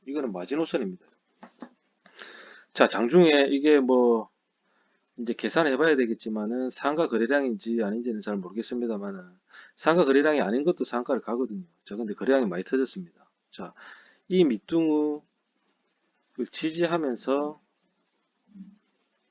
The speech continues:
안 깨면은 올라간다 했죠, 여러분. 근데 얘는 요 위에서, 요 위에서 이제 지지하고 올라갔습니다, 여러분. 자,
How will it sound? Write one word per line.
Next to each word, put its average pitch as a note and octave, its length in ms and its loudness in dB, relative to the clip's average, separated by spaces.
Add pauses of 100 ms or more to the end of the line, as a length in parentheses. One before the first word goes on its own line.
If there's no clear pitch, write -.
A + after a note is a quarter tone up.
(520)
안 G2+ 220 -6
깨면은 D3+ 560 2 (320)
올라간다 B2 380 2
했죠, A#2 200 -6
여러분. E2+ 160 -18 (140)
근데 A#2+ 320 -4 (360)
얘는 C#3+ 340 0
요 A2 100 2
위에서, C3+ 640 2 (1300)
요 A#2 80 0
위에서 C#3+ 760 2 (960)
이제 A2+ 160 -6
지지하고 C3+ 420 0
올라갔습니다, G2+ 580 -4
여러분. - 200 -20 (1500)
자, F#2 320 -6